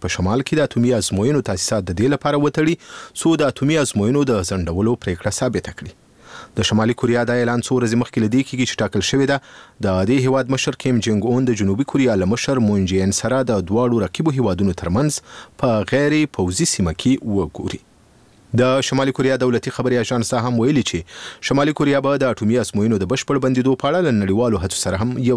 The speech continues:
ځای شي. د شمالي کوریا دولتي خبري اژانس وایي، کیم جونګ اون د دې هیواد د واکمن ګوندې بې غونډې ته ویلي دا چې په اټومي وسله زموږ سمبالښت تایید شو، نور زموږ لپاره د اټومي او د لرې او نږدې واټن ویشتونکو توغندیو د ازموینو اړتیا نشته. نوموړي زیاته کړې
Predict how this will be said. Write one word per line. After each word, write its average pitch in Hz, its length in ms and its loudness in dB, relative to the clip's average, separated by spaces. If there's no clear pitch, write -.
ځای - 220 -4
شي. - 120 -6
د - 100 0
شمالي 104 320 2
کوریا 110 320 2
دولتي 101 320 -2
خبري 110 220 0
اژانس 110 360 -2
وایي، 120 280 2
کیم 110 220 0
جونګ 101 420 0
اون 123 240 2
د 104 100 0
دې 117 200 2
هیواد 117 260 0
د 107 80 0
واکمن 123 340 -2
ګوندې 110 280 0
بې 101 120 2
غونډې 120 240 0
ته 110 100 -2
ویلي 147 240 2
دا 165 80 2
چې 160 320 0
په 139 300 0
اټومي 143 300 0
وسله 98 280 -2
زموږ 101 260 0
سمبالښت 92 480 -2
تایید 95 280 0
شو، 160 240 2
نور 139 180 0
زموږ 135 240 0
لپاره 120 320 0
د 92 100 0
اټومي 117 340 0
او 127 120 2
د 117 100 2
لرې 147 240 2
او 95 60 2
نږدې 95 400 0
واټن 92 300 -2
ویشتونکو 90 420 -6
توغندیو 101 500 2
د 104 140 0
ازموینو 85 400 -4
اړتیا 98 320 -2
نشته. - 260 -2
نوموړي 110 360 2
زیاته 107 240 -2
کړې 135 160 2